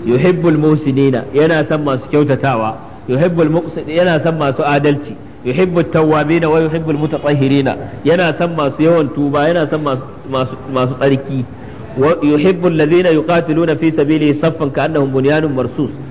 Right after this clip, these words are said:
yana son waɗanda suke yaƙi don ɗaukar kalmarsa, suna sahu-sahu kai ka ce wani gini ne wanda yake riƙe da juna. Wa qala, yake cewa, "Fa sawfa ya'ti Allahu bi qaumin yuhibbuhum wa yuhibbunahu."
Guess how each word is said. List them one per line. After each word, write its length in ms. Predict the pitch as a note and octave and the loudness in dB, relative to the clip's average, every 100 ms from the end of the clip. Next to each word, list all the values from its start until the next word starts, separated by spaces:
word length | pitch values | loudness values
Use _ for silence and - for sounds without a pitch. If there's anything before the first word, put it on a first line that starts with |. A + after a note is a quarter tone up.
| - - | -16 -6
yana 340 | C#3+ E3+ F#3+ E3 | 0 2 2 2
son 180 | F3 D#3+ | 0 0
waɗanda 360 | E3+ D#3 D3 | -2 -2 -2
suke 260 | C3+ E3 D#3 D3 | -4 -2 0 2
yaƙi 300 | D#3+ D#3+ D3+ | 2 0 -6
don 120 | D3 D3+ | -6 -4
ɗaukar 300 | D#3+ D3 - | -4 -4 -2
kalmarsa, 520 | D#3 D#3 B2+ - B2 - - - - - | -2 0 -2 -4 -8 -8 -18 -20 -20 -10
suna 300 | - F3 E3+ | 0 2 2
sahu-sahu 640 | C#3+ E3 E3 D#3+ E3+ D#3+ D#3+ | 0 0 0 0 0 0 0
kai 160 | E3+ | 0
ka 180 | E3 F3 | 0 -2
ce 140 | D3+ D#3 | 0 0
wani 240 | D#3 D#3+ | 2 0
gini 320 | D3+ E3+ D#3 | 0 2 4
ne 140 | D3 D#3 | 4 4
wanda 260 | D3+ C3+ | 4 2
yake 240 | D3+ D3 C#3 | 0 2 0
riƙe 240 | B2+ D#3+ | 2 2
da 80 | C#3+ | 2
juna. 360 | B2 C3+ C3+ - - - - - - - | 2 0 0 -4 -12 -20 -20 -20 -20 -8
Wa 160 | B2 C3 | -2 0
qala, 420 | C3 F3+ F#3 E3+ C3+ | 2 2 2 0 -2
yake 260 | E3 E3+ D#3+ | -6 -2 -2
cewa, 300 | D#3+ D#3+ D3+ | 0 0 0
"Fa 100 | C#3 | -2
sawfa 300 | - F3+ D#3+ | 0 0 4
ya'ti 300 | E3 E3 E3+ | 2 2 -2
Allahu 360 | C#3+ E3+ E3+ D3 | 0 2 2 2
bi 80 | C#3+ | 0
qaumin 340 | F3+ F3 D#3+ | 2 2 2
yuhibbuhum 640 | C#3+ D3 E3 D3+ C#3+ C3+ C3 | 2 2 0 0 0 0 0
wa 100 | E3 | 2
yuhibbunahu." 760 | E3 D#3 B2+ B2 D#3 C#3 A2+ | 2 0 -2 0 2 2 0